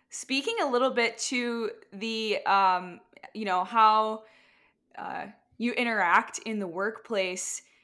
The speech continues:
being at nasa and being a woman specifically at nasa, did you ever face any challenges that,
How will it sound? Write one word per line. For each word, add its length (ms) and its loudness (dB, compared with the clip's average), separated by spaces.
being 280 2
at 120 0
nasa 640 2
and 120 -4
being 160 -4
a 60 -4
woman 640 -2
specifically 720 -4
at 140 -2
nasa, 580 -2
did 140 -6
you 120 0
ever 320 0
face 520 -4
any 240 -4
challenges 880 -2
that, 400 4